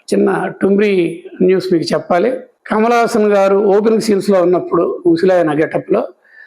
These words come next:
అది గొబ్బెమ్మలు అది తీస్తాడు, అది అక్కడ పెడతాడు, ఇది అక్కడ పెడతాడు, పాల బాటిల్స్ ఉండే పట్టుకెళ్తాడు. అప్పుడు పిల్లలందరూ వచ్చి, ఆ, కారులో దిగుతారు, తాతయ్య అంటే చుట్టుపక్కల వస్తారు. అందులో చిరంజీవి గారి తాలూకు చుట్టుపక్కల ఉన్నాడు,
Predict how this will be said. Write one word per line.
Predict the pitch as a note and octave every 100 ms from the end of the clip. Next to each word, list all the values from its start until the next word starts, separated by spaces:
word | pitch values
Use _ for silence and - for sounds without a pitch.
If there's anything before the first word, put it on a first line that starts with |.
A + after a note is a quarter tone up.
| _ _ -
అది | F#3
గొబ్బెమ్మలు | E3+ F3 E3+ F#3 F3 E3+
అది | F3 E3+
తీస్తాడు, | E3 - - G#3+ - F3+ E3+
అది | E3
అక్కడ | E3+ E3+
పెడతాడు, | F3 E3+
ఇది | E3+
అక్కడ | D#3+ E3
పెడతాడు, | E3+ E3+
పాల | F3 F3+ F#3 - - _ _ _ _ E3+
బాటిల్స్ | E3 E3+ F#3 E3+
ఉండే | F3 E3+
పట్టుకెళ్తాడు. | E3+ C#3+ F3 D#3+ D#3+ D#3+
అప్పుడు | D#3+ A3+ A3 G3+ - - - _ G3+
పిల్లలందరూ | G3+ G3+ G3+ G3+ G#3 G#3 G3
వచ్చి, | F3+ C4 E4 - - _ _ _ _ G3
ఆ, | F#3+ F#3 - F#3
కారులో | - F3+ F#3
దిగుతారు, | F3 D#3+ E3 G3 F#3+ A#3+ B3
తాతయ్య | F3+ F#3
అంటే | F3+ E3+
చుట్టుపక్కల | E3 F3+ F3+ E3+
వస్తారు. | - F3+ B3 - _ _ _ _ -
అందులో | D#3 F#3 A3+ - - - _ -
చిరంజీవి | F#3+ F#3+ G3 G3
గారి | F#3 F3
తాలూకు | F#3 F3 D3+ F#3
చుట్టుపక్కల | - E3+ E3+
ఉన్నాడు, | E3 D#3+ D#3 F3+